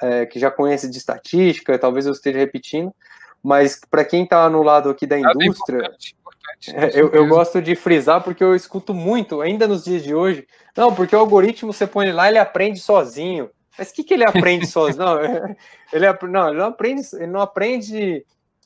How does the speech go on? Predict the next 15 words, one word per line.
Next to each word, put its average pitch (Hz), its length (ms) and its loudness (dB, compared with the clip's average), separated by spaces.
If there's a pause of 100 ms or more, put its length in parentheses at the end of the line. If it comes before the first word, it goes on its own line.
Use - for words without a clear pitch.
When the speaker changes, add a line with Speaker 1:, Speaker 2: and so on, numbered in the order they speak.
Speaker 1:
as 151 160 -4
coisas 170 300 -2
sozinho, 151 240 -4
ele 156 80 2
aprende 262 800 -2
algumas, 175 560 0
nesse 165 240 -6
caso 160 220 0
do 156 80 -6
S 156 160 -10
V 143 120 -6
M, 143 280 -4
né? 139 100 -4
Ele 151 140 -4
aprende, 185 640 -6